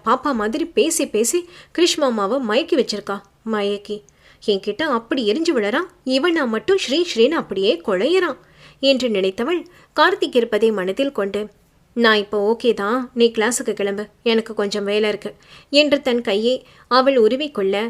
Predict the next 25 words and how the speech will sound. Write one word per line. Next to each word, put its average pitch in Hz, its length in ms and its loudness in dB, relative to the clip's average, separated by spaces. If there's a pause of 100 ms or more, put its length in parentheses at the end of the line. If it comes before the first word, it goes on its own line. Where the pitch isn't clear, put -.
(140)
அவர்களையே 311 540 0
பார்த்த 254 400 -2
வண்ணம் 247 340 0
அமர்ந்திருந்த 240 540 0 (100)
கார்த்திக் 233 460 -2
மெய்மறந்து 233 640 2
போயிருந்தான். 196 520 -4 (520)
முதல் 269 360 6
நாள் 269 220 0
தன் 226 220 -4
தந்தையுடன் 247 500 0
சென்று 220 360 -2
வாங்கிய 214 460 0
புத்தம் 330 440 -4
புதிய 285 280 0
பேபி 247 360 2
பிங்க் 247 260 -4
வண்ண 208 320 -2 (240)
அம்ப்ரெல்லா 339 480 4
டைப் 226 260 0
சுடிதார் 226 420 2
அணிந்திருந்த 226 520 2
ஸ்ரீயோ 226 460 -2 (400)
புதிதாய் 240 480 2 (140)
மொட்டுவிட்ட 302 600 2